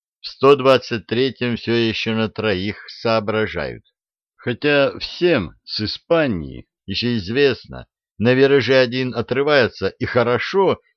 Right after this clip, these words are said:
если всего лишь догонять приходится, а то ведь и мессеры ловят нередко. Взлетать нам минут через полчаса надо было.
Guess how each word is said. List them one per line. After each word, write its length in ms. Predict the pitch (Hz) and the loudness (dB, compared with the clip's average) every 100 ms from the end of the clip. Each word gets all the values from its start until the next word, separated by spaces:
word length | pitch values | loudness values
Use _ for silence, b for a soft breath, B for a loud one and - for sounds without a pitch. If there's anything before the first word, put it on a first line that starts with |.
| - | -6
если 320 | 123 123 120 | -6 -6 -10
всего 300 | 110 - 131 | -10 -4 -2
лишь 260 | 123 104 87 | -2 -4 -2
догонять 640 | 113 120 127 135 98 - | -2 0 -2 -2 -2 -4
приходится, 640 | 98 104 95 76 67 - 85 | -8 -6 -6 -6 -10 -10 -10
а 40 | |
то 160 | - 110 | 0 0
ведь 200 | 104 - | 0 -4
и 40 | |
мессеры 680 | 95 113 147 - 180 170 170 | -2 0 -2 -4 -4 -2 -2
ловят 380 | 156 95 73 - - | 0 -2 -2 -12 -8
нередко. 680 | 95 123 90 71 _ - - _ _ _ _ _ _ - | -4 -2 -2 -6 _ -18 -18 _ _ _ _ _ _ -14
Взлетать 640 | 165 202 214 - 170 175 | -8 -2 -2 2 0 0
нам 180 | 139 139 | -6 -4
минут 400 | 117 101 135 - | -2 -2 -4 -8
через 340 | - 104 104 - | -6 -6 -6 -6
полчаса 720 | 104 107 117 110 - 76 73 _ _ _ | -6 -6 -10 -10 -8 -8 -10 _ _ _
надо 360 | 85 92 85 85 | -2 -2 -2 -4
было. 420 | 76 80 78 | -6 -6 -8